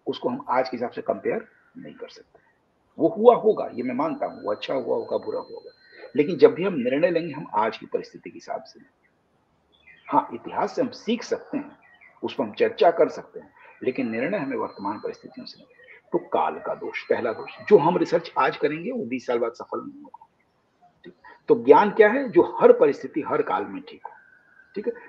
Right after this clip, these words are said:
तो पंच दोष में पहला दोष है काल का दोष। दूसरा दोष है देश दोष, क्षेत्र दोष, देह दोष।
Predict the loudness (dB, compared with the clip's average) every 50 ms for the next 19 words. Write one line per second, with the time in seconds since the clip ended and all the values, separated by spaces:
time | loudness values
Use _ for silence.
0 | -6 0 0 2 6 8 8 8 6 4 2 2 2 2 0 -2 -6 -10 -10 -8
1 | -6 -4 -2 0 0 0 -2 -4 -6 -6 -6 -6 -6 -6 -4 -4 -4 -2 -4 -6
2 | -8 -10 -12 -12 -14 -18 -16 -16 -16 -16 -18 _ _ _ _ _ _ _ _ _
3 | _ _ _ _ _ _ -20 -20 -20 -18 -14 -10 -6 -4 -4 2 6 8 8 8
4 | 8 6 2 0 -2 -2 -4 -4 -2 0 2 2 2 2 -2 -4 -8 -10 -12 -14
5 | -12 -12 -14 -14 -16 _ _ -8 -4 0 0 0 0 -2 -4 -4 -6 -8 -10 -10
6 | -10 -12 -14 -12 _ -2 0 0 0 0 -4 -6 -12 -14 -14 -14